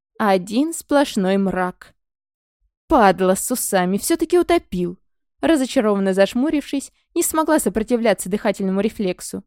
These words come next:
Каким же было мое удивление, когда я не нахлебалась воды! Моргнув, изумленно выпучила глаза. Чернота отступила. Вокруг меня заплясали краски. Песчаное дно, яркая растительность.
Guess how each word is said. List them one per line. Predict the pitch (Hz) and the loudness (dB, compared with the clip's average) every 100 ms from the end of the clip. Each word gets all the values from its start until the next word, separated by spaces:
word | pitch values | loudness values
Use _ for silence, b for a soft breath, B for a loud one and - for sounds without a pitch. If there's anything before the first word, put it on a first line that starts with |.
| _ _ _ _ _ _ _ | _ _ _ _ _ _ _
Каким | - 240 - 262 247 190 | 0 0 0 0 2 2
же | 175 190 | 0 0
было | 240 208 | 4 4
мое | 185 196 214 196 | 2 2 4 2
удивление, | 180 190 180 220 277 190 | 2 -4 -4 -2 0 -2
когда | 196 185 202 | -4 -2 0
я | 202 | 2
не | 220 | 2
нахлебалась | 233 - 269 320 214 - 196 | 0 -2 -4 -2 -2 -4 -4
воды! | 214 240 196 _ _ _ _ _ _ _ | -4 -4 -8 _ _ _ _ _ _ _
Моргнув, | 240 240 220 190 185 - 320 | 0 2 2 2 -2 -2 -2
изумленно | 302 285 202 190 214 | 2 2 4 2 0
выпучила | 196 180 180 185 185 | -2 -6 -4 -2 0
глаза. | 190 202 185 190 _ _ _ _ - | 0 -4 -4 -10 _ _ _ _ -4
Чернота | 240 220 254 294 - 240 - | 0 2 2 0 -2 -4 -4
отступила. | 196 - - 269 - 294 185 220 - _ _ _ _ - | -6 -6 -4 -4 -2 -4 -4 -8 -12 _ _ _ _ -4
Вокруг | 240 254 269 - | 2 4 2 2
меня | 269 269 294 | 2 4 2
заплясали | 226 208 220 254 247 | 0 -2 -2 -2 -2
краски. | - 269 247 - 180 196 _ _ _ _ - | -2 -4 -4 -6 -12 -14 _ _ _ _ -4
Песчаное | 359 392 330 294 | 0 0 2 2
дно, | 190 190 254 226 | 2 0 2 4
яркая | 240 226 196 | 2 4 4
растительность. | 196 - 202 220 233 214 214 - | 4 2 -6 -4 -2 -2 -4 -10